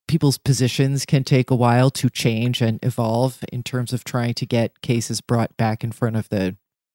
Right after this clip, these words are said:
correct authorities. But I, you know, what's the expression? Like, the justice system is not inclined to reverse itself. It's sort of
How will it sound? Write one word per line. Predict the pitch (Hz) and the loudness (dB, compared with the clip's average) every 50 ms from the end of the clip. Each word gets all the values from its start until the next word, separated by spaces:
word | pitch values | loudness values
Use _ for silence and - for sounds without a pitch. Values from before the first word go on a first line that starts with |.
| _ _ _ _ _ _ _ _ _ | _ _ _ _ _ _ _ _ _
correct | - 143 139 135 131 - 143 | 2 4 4 4 2 2 -2
authorities. | 131 - 151 139 135 135 127 123 120 120 113 - | 0 2 4 4 4 4 4 4 2 2 0 0
But | - 131 123 120 - _ _ | 2 2 2 2 0 _ _
I, | - 117 131 127 - _ - | -2 -2 -2 -2 -2 _ -4
you | 143 139 120 | -2 0 0
know, | 107 98 101 98 _ _ _ _ _ _ _ _ _ _ _ _ - | 0 -2 -4 -6 _ _ _ _ _ _ _ _ _ _ _ _ 0
what's | 131 143 135 - - | 0 0 0 2 2
the | 147 143 | 2 2
expression? | 131 - - - 143 143 135 - 156 147 143 143 | 2 2 2 2 4 4 4 2 2 0 2 2
Like, | 135 127 120 113 _ - | 2 0 0 0 _ 0
the | 156 | -2
justice | - - 170 165 - - 170 147 | 2 4 4 4 4 2 0 0
system | - 151 143 - - 147 139 | 2 0 0 2 0 0 0
is | 123 - | 0 2
not | 143 131 127 - | 2 2 2 2
inclined | - 127 - - - 131 120 127 127 127 - | -2 -6 -10 -6 -4 -2 0 0 0 0 0
to | - 123 | 0 0
reverse | 123 117 - - 120 117 - - | 0 0 0 0 0 0 2 0
itself. | 143 - - - 139 139 143 143 - | -2 -2 0 2 4 4 4 2 0
It's | - 123 - | -2 -4 0
sort | - 127 117 | 0 0 0
of | 120 - | 0 -4